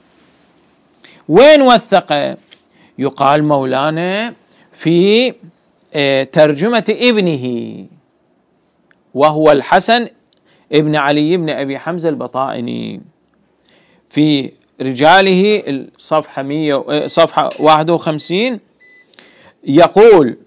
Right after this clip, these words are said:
هذا في ترجمة ابنه، يقول: "مولى الأنصار أبو محمد، واقف ابن واقف".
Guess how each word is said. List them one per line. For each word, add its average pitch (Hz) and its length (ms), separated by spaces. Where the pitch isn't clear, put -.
هذا 156 360
في 151 340
ترجمة 151 500
ابنه، 135 600
يقول: 170 420
"مولى 208 400
الأنصار 185 800
أبو 190 180
محمد، 147 600
واقف 254 800
ابن 226 300
واقف". 175 800